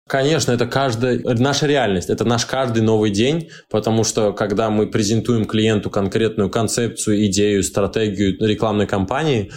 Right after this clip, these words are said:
мы предлагаем подборку блогеров и звезд, которые будут органичны конкретному креативу.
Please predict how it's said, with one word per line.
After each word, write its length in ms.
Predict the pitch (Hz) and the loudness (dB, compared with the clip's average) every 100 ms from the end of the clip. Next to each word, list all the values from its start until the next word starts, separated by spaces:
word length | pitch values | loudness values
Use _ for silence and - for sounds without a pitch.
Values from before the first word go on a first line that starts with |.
| - - - | -18 -10 0
мы 460 | 101 113 135 131 - - | 2 2 2 -2 -8 -6
предлагаем 640 | 113 104 104 110 127 120 | -2 0 0 0 0 0
подборку 520 | 110 101 104 117 117 | -2 -2 0 0 -2
блогеров 440 | 95 110 110 98 - | 0 0 2 0 -2
и 60 | |
звезд, 340 | 92 95 139 143 | -2 0 -2 -2
которые 320 | 101 104 98 | -4 -2 0
будут 160 | 104 104 | 0 0
органичны 580 | 98 107 117 120 107 | 0 0 0 0 -2
конкретному 580 | 95 95 - 101 - 95 | -2 -2 0 -2 0 -2
креативу. 640 | - 107 92 110 90 85 | 0 -2 0 -2 -2 -4